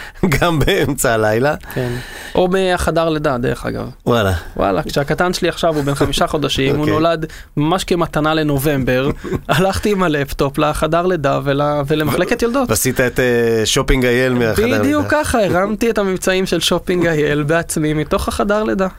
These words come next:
Speaker 1: אין, נטלי הזאת, הזרועות שלהם בכל מקום, אני אומר לך,
Speaker 2: כן.
Speaker 1: אי אפשר לזה.
Speaker 2: אי אפשר.
Speaker 1: צריך פשוט להתחבר אליה. שמע, שאלתי אותך בהתחלה, אה,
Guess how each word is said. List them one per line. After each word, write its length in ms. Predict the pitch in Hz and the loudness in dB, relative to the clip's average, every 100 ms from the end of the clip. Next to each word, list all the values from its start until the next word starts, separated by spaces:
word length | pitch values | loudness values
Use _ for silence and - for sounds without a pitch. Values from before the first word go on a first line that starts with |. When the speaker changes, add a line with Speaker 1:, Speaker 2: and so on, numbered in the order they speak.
| - - | -16 -4
Speaker 1:
אין, 160 | - 104 | 0 2
נטלי 340 | 98 110 101 135 | 2 2 2 2
הזאת, 240 | 127 117 | 0 0
הזרועות 480 | 107 101 107 113 117 | 0 2 2 2 0
שלהם 240 | 127 113 | 0 2
בכל 280 | 104 85 113 | 2 2 2
מקום, 340 | 110 - 110 | 2 0 0
אני 100 | 95 | 2
אומר 120 | 92 110 | 2 0
לך, 60 | |
Speaker 2:
כן. 80 | - | 0
Speaker 1:
אי 60 | 98 | 0
אפשר 220 | - 113 | 0 0
לזה. 240 | 104 95 - - - | 0 -2 -4 -6 -4
Speaker 2:
אי 100 | 143 | -4
אפשר. 160 | - | -2
Speaker 1:
צריך 100 | - 104 | -2 0
פשוט 200 | - 110 | 0 0
להתחבר 460 | 113 - 98 101 | 0 0 0 0
אליה. 160 | 87 78 - - - - - - _ _ - | 0 -4 -8 -20 -20 -20 -20 -20 _ _ -2
שמע, 220 | 156 135 | 0 2
שאלתי 260 | 160 180 | 0 0
אותך 140 | 214 156 | 0 0
בהתחלה, 640 | 123 107 73 95 120 117 139 - - - - | 0 0 2 2 2 0 -2 -6 -20 -18 -2
אה, 480 | 110 101 95 95 | 0 2 2 2